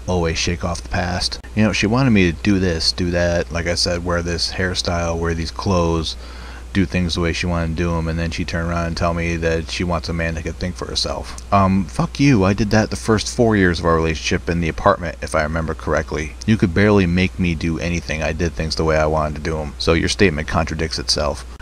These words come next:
I know my living situation isn't necessarily ideal, but let's face it, it doesn't fucking matter, does it? You never had any intention of working things out. You just wanted to string me along and hurt me like I hurt you, and even though I tried, <sighs> whatever.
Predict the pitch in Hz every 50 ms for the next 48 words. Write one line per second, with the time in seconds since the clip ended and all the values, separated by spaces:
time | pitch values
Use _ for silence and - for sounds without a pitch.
0 | - - - 98 101 95 87 76 76 82 85 87 85 85 80 - - 78 - -
1 | 80 76 76 78 - 82 78 76 - 62 69 80 80 - - - 90 82 80 78
2 | 82 80 78 78 78 78 85 87 87 85 80 78 - - - - - - 92 87
3 | 85 80 - - 71 64 - - 52 52 - - - - - - 92 101 90 -
4 | - - - - - - - 69 76 78 80 76 65 69 69 69 73 - - 110
5 | - - - - - 101 101 95 90 87 82 82 85 78 71 - - 92 90 82
6 | 87 85 82 82 80 - - 85 80 - - 87 80 87 85 80 - 82 80 76
7 | 69 67 - - - 50 53 80 80 87 82 - - 85 80 80 78 78 76 76
8 | - - - - - 107 110 110 104 98 95 92 90 87 85 87 85 82 82 101
9 | 95 - 76 87 85 82 80 80 78 78 - 73 76 - 78 67 - 78 78 78
10 | 76 76 80 80 82 80 80 - - - - 85 87 87 87 85 85 82 82 82
11 | 80 78 - - 78 73 - - 73 - - - - - - - - - - -
12 | - - - - - - - - - - - - - - - - 50 -